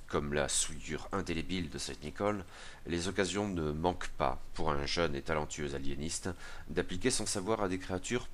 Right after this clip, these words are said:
plus classiquement vivantes. Et jusqu'à lui-même, sans doute, et plus encore quand il tombe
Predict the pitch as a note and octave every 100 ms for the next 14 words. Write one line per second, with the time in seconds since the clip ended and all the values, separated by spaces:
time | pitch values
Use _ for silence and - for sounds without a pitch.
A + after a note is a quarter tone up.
0 | - - C3+ A#2+ A2 G#2+ F#2+ F2+ E2 D2
1 | D2 C2+ C2 - - - - - - -
2 | D#2 - D#2 - G2 C#2 C#2+ F2+ F2+ C#2+
3 | - C#2 C#2+ F#2 G2 - D#2 - C#2+ C2+
4 | C#2 G2 E2+ D2+ D2 C#2 D#2+ D#2